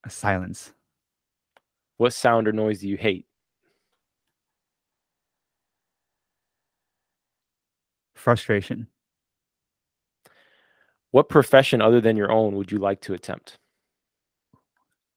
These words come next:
Speaker 1: Artist. Just pure artist. Painter.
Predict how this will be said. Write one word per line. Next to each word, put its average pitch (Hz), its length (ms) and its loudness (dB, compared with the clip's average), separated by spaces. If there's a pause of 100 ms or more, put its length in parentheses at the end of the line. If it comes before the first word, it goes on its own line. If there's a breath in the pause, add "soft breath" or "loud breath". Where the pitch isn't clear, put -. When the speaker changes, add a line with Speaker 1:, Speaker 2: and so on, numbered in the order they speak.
(1600)
Speaker 1:
Artist. 90 420 -6 (760)
Just - 260 -8 (120)
pure 98 360 0
artist. 95 440 -6 (1040)
Painter. 92 360 -6